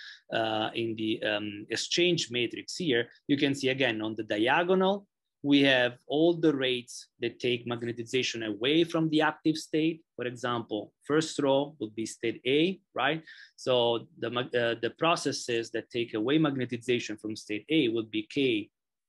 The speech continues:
A B, right? We're going from A to B, and K A C A. We're going from A to C, right?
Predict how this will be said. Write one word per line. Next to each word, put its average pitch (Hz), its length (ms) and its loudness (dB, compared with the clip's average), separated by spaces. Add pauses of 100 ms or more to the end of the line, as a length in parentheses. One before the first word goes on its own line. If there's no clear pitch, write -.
A 90 240 -14
B, 190 280 -2 (140)
right? 113 240 -2
We're 107 80 -4
going 107 180 -6
from 98 160 -12
A 107 140 -2
to - 240 -16
B, 165 340 -2
and 113 140 -10
K 120 380 -4
A 107 160 -12
C 101 360 -14 (360)
A. 110 240 -12
We're 117 140 -8
going 113 200 -6
from 107 240 -12
A 107 200 -6 (100)
to 104 80 -10
C, - 320 -16 (120)
right? 131 220 -2